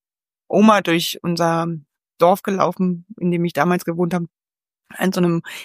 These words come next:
recht alten Haus vorbeigelaufen mit so Fensterläden und hab gesagt, „Oh, das wär mal toll, dass ich mal, das, so ein Haus, das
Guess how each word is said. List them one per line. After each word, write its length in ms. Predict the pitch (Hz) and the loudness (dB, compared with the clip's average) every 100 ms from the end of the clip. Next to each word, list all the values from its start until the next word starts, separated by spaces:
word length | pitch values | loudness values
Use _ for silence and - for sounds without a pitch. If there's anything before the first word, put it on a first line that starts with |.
| - | -4
recht 200 | 185 170 | -2 0
alten 340 | - 214 220 180 | 2 2 4 4
Haus 220 | 180 208 | 4 4
vorbeigelaufen 840 | 196 165 170 175 160 147 165 - | 0 2 2 2 0 0 0 2
mit 140 | 175 - | 0 0
so 80 | |
Fensterläden 840 | 170 190 226 - 170 156 160 170 156 | -6 2 4 4 0 2 0 -2 -4
und 140 | 175 | -4
hab 80 | 180 | -4
gesagt, 200 | - - | -8 -12
„Oh, 160 | - - - _ _ _ _ - | -10 -10 -14 _ _ _ _ -14
das 200 | 170 - | -10 -2
wär 100 | 170 | 0
mal 160 | 170 165 | 0 -2
toll, 580 | - 170 170 185 185 185 | -4 -2 0 -2 -4 -8
dass 180 | - 160 | -12 -10
ich 180 | 175 - | -8 -6
mal, 340 | 175 170 185 - | -6 -6 -8 -6
das, 200 | 180 - - | -4 -4 -2
so 160 | 180 | 4
ein 120 | 196 | 4
Haus, 240 | 160 160 - | 4 0 2
das 280 | 170 - | -2 -2